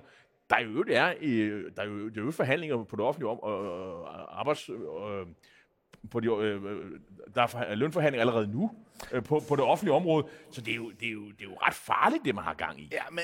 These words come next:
Speaker 2: men jeg må sige, jeg synes, det er højeksklusivt, og jeg er svært ved at se, at det ender med nogen specielt gunstig politisk gevinst for Socialdemokratiet og, og regeringen Mette Frederiksen.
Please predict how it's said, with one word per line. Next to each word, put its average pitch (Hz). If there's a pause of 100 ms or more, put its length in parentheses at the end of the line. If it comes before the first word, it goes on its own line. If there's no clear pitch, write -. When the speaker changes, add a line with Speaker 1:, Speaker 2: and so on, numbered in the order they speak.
Speaker 2:
men 165
jeg 160
må 165
sige, 160
jeg 147
synes, 151
det 156
er 117
højeksklusivt, 135
og 123
jeg 127
er 143
svært 175
ved 170
at 151
se, 175
at 131
det -
ender 143
med 127
nogen 127
specielt -
gunstig 143
politisk 143
gevinst 135 (340)
for 165
Socialdemokratiet 120
og, 120
og 127
regeringen 131
Mette 127
Frederiksen. 123